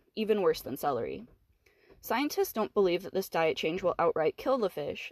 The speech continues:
but it may stunt their growth and have an effect on local fishermen's profits. While the pyrozome's exact role in the food chain is still a mystery, it appears like they're here to stay,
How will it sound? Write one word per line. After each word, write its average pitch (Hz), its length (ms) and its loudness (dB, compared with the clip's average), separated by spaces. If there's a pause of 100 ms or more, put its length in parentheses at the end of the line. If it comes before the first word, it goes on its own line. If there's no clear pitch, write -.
(120)
but 233 100 8
it 254 100 8
may 277 240 -4
stunt 185 280 -6
their 185 140 0
growth 165 360 0
and 180 100 -6
have 175 160 -4
an 185 80 -2
effect 160 380 -6
on 175 180 -4
local 147 240 -4
fishermen's 143 460 -4
profits. - 640 -2 (640)
While 240 140 6
the 254 100 4
pyrozome's 320 540 0
exact 220 400 0
role 175 140 6
in 180 80 0
the 196 80 -4
food 156 220 -6
chain 175 260 -2
is 175 80 -6
still 165 200 0
a 196 60 2
mystery, 175 640 -4
it 190 100 0
appears 208 320 0
like 214 140 -2
they're 226 140 2
here 185 180 -2
to 190 80 -2
stay, 151 440 -2